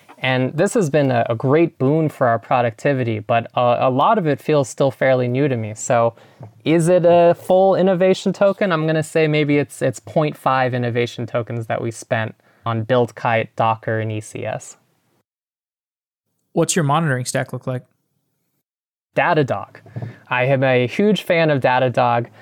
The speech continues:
Speaker 1: It does a great job providing us insights into the performance of our code, but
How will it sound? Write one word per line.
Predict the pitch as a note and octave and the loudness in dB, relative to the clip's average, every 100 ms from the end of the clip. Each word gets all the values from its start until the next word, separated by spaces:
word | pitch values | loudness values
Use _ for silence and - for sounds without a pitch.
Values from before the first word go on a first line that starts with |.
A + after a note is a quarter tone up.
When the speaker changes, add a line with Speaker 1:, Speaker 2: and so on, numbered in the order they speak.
| - - - | -20 -10 -2
Speaker 1:
It | C3+ | 0
does | D3 C#3+ C#3+ C#3 - | 4 6 4 2 -2
a | B2+ | -2
great | A#2 B2+ B2+ D3 D3 - | 0 0 2 2 0 -2
job | C3+ B2+ B2+ - | 0 2 0 -2
providing | C3 A#2+ A#2+ A#2+ A#2+ | -2 0 0 0 -2
us | A#2 A2+ - | -2 -4 -6
insights | A#2+ A#2+ - A#2 A2+ - | -6 -4 -2 -2 -2 -8
into | A#2 A#2+ - - A#2+ A#2 | -6 -6 -6 -2 -2 -2
the | A2+ | -4
performance | C3 - - B2 B2+ C3 - | -8 -8 -4 -2 -2 -4 -2
of | C3+ | 0
our | C#3 | -2
code, | - D#3+ F#3+ G#3+ D3 | 0 0 2 0 0
but | B2+ | -4